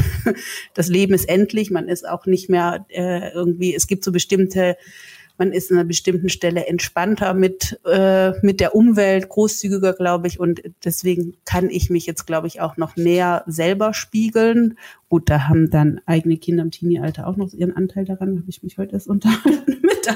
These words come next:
einer anderen Mama. Ähm, aber das finde ich auch total wichtig. Also deswegen fand ich es jetzt auch mal total toll, mit zwei Menschen, die im kirchlichen Umfeld zu tun haben, zu sprechen. Das ist jetzt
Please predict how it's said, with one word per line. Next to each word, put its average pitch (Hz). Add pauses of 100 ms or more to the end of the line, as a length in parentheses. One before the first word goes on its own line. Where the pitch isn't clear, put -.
einer 254
anderen 220
Mama. 185 (800)
Ähm, 190 (420)
aber 202 (140)
das 220
finde 247
ich 220
auch 196
total 214
wichtig. 180
Also 190
deswegen 196
fand 185
ich 185
es -
jetzt 190
auch 190
mal 196
total 180
toll, 214
mit 202
zwei 180
Menschen, 185
die 180
im 170
kirchlichen 220
Umfeld 226
zu 220
tun 240
haben, 220
zu -
sprechen. 208
Das 175
ist 175
jetzt -